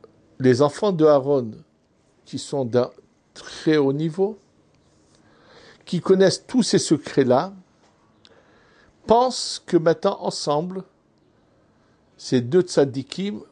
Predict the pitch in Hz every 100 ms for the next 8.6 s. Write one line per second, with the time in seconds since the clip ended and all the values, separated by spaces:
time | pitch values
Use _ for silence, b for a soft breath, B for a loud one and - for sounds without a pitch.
0 | _ _ _ _ _ _ b b b b
1 | b 113 131 160 - - 190 156 175 190
2 | 190 208 196 - - _ _ _ _ _
3 | _ _ _ _ _ _ _ _ b b
4 | b b b b 135 123 127 110 131 139
5 | 135 117 117 - 117 - - - 165 185
6 | 269 277 _ _ _ b b b b b
7 | - 143 139 - - 156 - 135 143 139
8 | 156 147 170 - 185 190